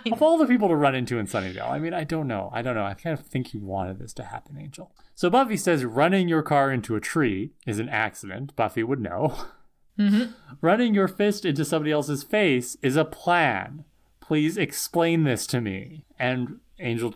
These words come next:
Speaker 1: is ignoring her. Not a smart move. He tells Riley to put the gun down.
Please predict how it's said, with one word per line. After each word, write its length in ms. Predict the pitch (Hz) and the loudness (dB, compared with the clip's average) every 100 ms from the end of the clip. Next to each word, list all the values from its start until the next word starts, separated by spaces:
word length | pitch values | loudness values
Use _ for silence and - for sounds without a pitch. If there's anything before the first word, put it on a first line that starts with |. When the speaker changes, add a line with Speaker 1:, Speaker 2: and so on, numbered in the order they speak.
| - | -4
Speaker 1:
is 180 | 131 | -2
ignoring 480 | 120 113 120 123 104 | -2 0 0 0 -2
her. 380 | - 92 101 156 _ _ _ 143 | -4 -4 -4 -6 _ _ _ -10
Not 220 | 107 107 | -2 0
a 60 | 117 | 0
smart 260 | 123 113 104 | -2 -4 -4
move. 280 | 90 107 | -4 -4
He 80 | 127 | -6
tells 220 | 113 107 | -4 -2
Riley 280 | 107 107 117 | 0 0 0
to 40 | 101 | -4
put 120 | 127 | -10
the 60 | 113 | -2
gun 260 | 123 117 | -2 0
down. 360 | 98 90 98 | -2 -6 -8